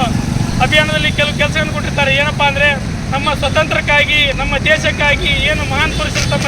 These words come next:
ತ್ಯಾಗವನ್ನ ಬಲಿದಾನ ಮಾಡಿರ್ತಾರೆ, ಸಮಾಜಕ್ಕಾಗಿ ಕೊಡುಗೆಯನ್ನು ಕೊಟ್ಟಿರ್ತಾರೆ, ಅವ್ರನ್ನೂ ಸಹ ಗೌರವಿಸಬೇಕು ಈ ಸಂದರ್ಭದಲ್ಲಿ ಅಂತೇಳಿ ಎಲ್ಲಿ ನಮ್ಮ ಮಹಾನ್ ಪುರುಷರ ಸ್ಮಾರಕಗಳಿರ್ತವೆ ಆ ಸ್ಮಾರಕಗಳನ್ನ ಸ್ವಚ್ಛಗೊಳಿಸಿ ಅವರಿಗೆ ಮಾಲಾರ್ಪಣೆ ಮಾಡೋದ್ರ ಮುಖಾಂತರ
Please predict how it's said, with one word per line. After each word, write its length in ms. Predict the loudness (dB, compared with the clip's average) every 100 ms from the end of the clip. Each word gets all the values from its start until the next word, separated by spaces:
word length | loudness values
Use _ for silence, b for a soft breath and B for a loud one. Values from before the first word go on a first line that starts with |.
| 2
ತ್ಯಾಗವನ್ನ 420 | 2 2 2 0 0 0 -2 -2 0
ಬಲಿದಾನ 340 | 0 2 2 2
ಮಾಡಿರ್ತಾರೆ, 420 | 0 2 2 4 4 2 -2 0
ಸಮಾಜಕ್ಕಾಗಿ 640 | 2 2 2 0 2 2 2 2
ಕೊಡುಗೆಯನ್ನು 400 | 2 4 4 2
ಕೊಟ್ಟಿರ್ತಾರೆ, 460 | 0 0 2 2 4 2 2 0 2 4
ಅವ್ರನ್ನೂ 360 | 4 4 2 2 4
ಸಹ 100 | 4 4
ಗೌರವಿಸಬೇಕು 560 | 2 2 2 2 2 2
ಈ 60 | 0
ಸಂದರ್ಭದಲ್ಲಿ 420 | 0 0 0 2 2
ಅಂತೇಳಿ 340 | 2 2 4 2 0 -2 0
ಎಲ್ಲಿ 180 | 2 2 2
ನಮ್ಮ 140 | 2 4 8 8 10 10 8 6
ಮಹಾನ್ 200 | 4 0
ಪುರುಷರ 320 | 0 0 2 2 0
ಸ್ಮಾರಕಗಳಿರ್ತವೆ 800 | 2 2 2 2 2 2 2 2
ಆ 40 | 2 0
ಸ್ಮಾರಕಗಳನ್ನ 640 | 0 0 0 0 0 0 0
ಸ್ವಚ್ಛಗೊಳಿಸಿ 580 | 0 2 2 0 2 2 0 -2 0 2
ಅವರಿಗೆ 240 | 2 2 0 0
ಮಾಲಾರ್ಪಣೆ 500 | 2 2 2 2 2 2
ಮಾಡೋದ್ರ 260 | 0 0 0
ಮುಖಾಂತರ 320 | 0 2